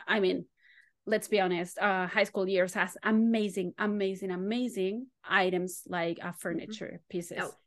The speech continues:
Speaker 2: yes. And a
Speaker 1: It's
Speaker 2: lot of
Speaker 1: amazing.
Speaker 2: amazing debugged as well.
Speaker 1: Yeah,
Speaker 2: Yeah.
Speaker 1: too. Yeah. So I would go for those as expansion packs. Game packs, it's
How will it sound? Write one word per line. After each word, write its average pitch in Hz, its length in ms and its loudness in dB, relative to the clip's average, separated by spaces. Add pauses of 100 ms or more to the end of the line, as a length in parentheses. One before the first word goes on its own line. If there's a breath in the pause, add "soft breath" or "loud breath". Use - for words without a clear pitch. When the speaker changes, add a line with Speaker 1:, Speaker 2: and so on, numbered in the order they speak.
Speaker 2:
yes. - 360 -10
And 240 100 8
a 254 40 8
Speaker 1:
It's 254 140 6
Speaker 2:
lot 247 180 10
of 185 100 6
Speaker 1:
amazing. 226 500 4
Speaker 2:
amazing - 20 -6
debugged 180 480 0
as 170 140 -8
well. - 320 -6 (360 soft breath)
Speaker 1:
Yeah, 202 520 6 (120)
Speaker 2:
Yeah. - 140 0
Speaker 1:
too. 165 520 0
Yeah. 156 340 2 (400 soft breath)
So - 160 2
I 233 140 8
would 311 180 6
go 254 140 8
for 247 220 0
those 180 240 2
as 180 100 -2
expansion 185 480 -4
packs. 180 280 -8 (180)
Game 226 300 2
packs, 233 420 0
it's 214 420 -4